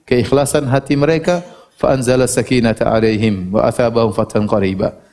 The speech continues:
Maka Allah turunkan sakinah kepada hati-hati mereka.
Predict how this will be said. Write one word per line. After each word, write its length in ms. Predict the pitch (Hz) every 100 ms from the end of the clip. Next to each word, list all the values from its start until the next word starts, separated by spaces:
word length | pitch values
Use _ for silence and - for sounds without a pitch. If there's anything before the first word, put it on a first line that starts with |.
| _ _
Maka 240 | 113 -
Allah 240 | 120 117
turunkan 480 | 113 120 127 113 113
sakinah 560 | 101 120 - 131 143 139 - - _ _ _
kepada 380 | 117 107 110 117
hati-hati 640 | 107 107 117 107 101 107
mereka. 480 | 95 92 87 -